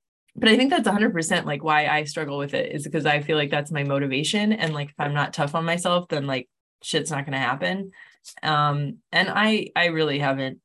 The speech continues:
really solved that. So it's a work in progress. Um, I know that, like, people say self-compassion is better and, like, you'll be more productive that way, but, like, it is so, I'm so not wired that way. And I'm so wired to be like,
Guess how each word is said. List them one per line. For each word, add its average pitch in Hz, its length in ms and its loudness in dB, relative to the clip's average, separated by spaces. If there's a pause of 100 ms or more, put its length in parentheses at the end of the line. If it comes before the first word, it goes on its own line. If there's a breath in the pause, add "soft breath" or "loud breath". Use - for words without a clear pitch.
(140)
really 143 300 -2
solved 135 320 -2
that. - 300 0
So 143 240 2
it's 156 200 -4
a 180 80 2
work 151 220 -4
in 147 100 -4
progress. - 540 -4 (100)
Um, 143 600 -2
I 185 100 4
know 180 320 6
that, 240 160 4
like, 233 240 0
people 240 300 -2
say 233 240 2
self-compassion 220 680 0
is 202 140 -6
better 190 320 0
and, 190 140 0
like, 151 200 -6
you'll 156 80 -2
be 165 140 -4
more 180 180 -2
productive 185 440 -4
that 190 180 0
way, 185 180 2
but, 180 160 -2
like, 147 240 -4 (100)
it 170 140 -2
is 180 220 -2
so, 165 680 2
I'm 165 180 -2
so 165 420 0
not 143 360 -2
wired 196 380 0
that 208 220 -2
way. 220 420 -2
And 160 160 -4
I'm 156 120 -6
so 156 180 -4
wired 147 400 -2
to 156 80 -12
be 147 160 -4
like, 135 340 -2